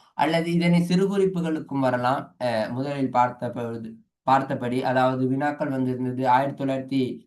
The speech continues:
நாற்பத்தேழு, ஆயிரத்தி தொள்ளாயிரத்தி எழுபத்தி ரெண்டு ஒப்பிட்டு, அந்த மாதிரி ஒரு வினா கட்டமைப்பு வரலாம். இதில்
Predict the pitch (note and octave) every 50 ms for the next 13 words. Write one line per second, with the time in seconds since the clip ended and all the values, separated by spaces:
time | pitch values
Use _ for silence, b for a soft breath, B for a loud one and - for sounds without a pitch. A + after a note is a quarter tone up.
0 | _ _ - B2 B2+ C#3 C#3 - D#3 C#3 - D3 C#3+ C#3 C#3 C#3+ D3 D#3 D#3+ D#3+
1 | - - _ B2 C3 C#3 C3+ C3+ - C3+ C3 C3 B2 - B2+ B2+ B2+ C3 C#3 C#3+
2 | C#3+ C3+ D3+ B2+ B2+ A#2+ A2+ A#2 A2+ A2+ - - A#2+ A#2 A2+ B2+ C3+ C#3 C#3 B
3 | B B _ - C3 C#3+ D3+ D3+ D3+ D3 D3 D3 D3+ D3+ D3 C#3 C3+ C3+ C3 C3+
4 | C3+ C3+ C3+ C3+ C3+ C3 A#2+ - B2+ A#2+ A#2+ A#2 A#2 A2+ - A#2 A2+ A2+ A2+ A2+
5 | A2+ B2 B2+ B2+ B2+ B B B - C#3+ C#3+ D3+ D3+ D3